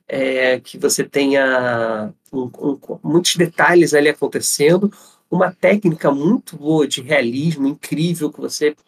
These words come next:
dá proporção dos, é, dos indivíduos, a, o uso das tintas.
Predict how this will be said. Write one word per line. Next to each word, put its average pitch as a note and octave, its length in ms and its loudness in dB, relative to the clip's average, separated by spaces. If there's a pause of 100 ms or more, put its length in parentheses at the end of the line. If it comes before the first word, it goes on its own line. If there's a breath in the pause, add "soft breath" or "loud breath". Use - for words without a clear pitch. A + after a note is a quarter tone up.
(380)
dá C3 140 -2
proporção E3+ 640 0
dos, D3 420 -8
é, A#2+ 340 -4
dos B2+ 240 -8
indivíduos, D#3 840 -2 (380 loud breath)
a, B2 760 -2 (160)
o C#3+ 80 0
uso E3 240 2
das - 180 2
tintas. E3+ 640 0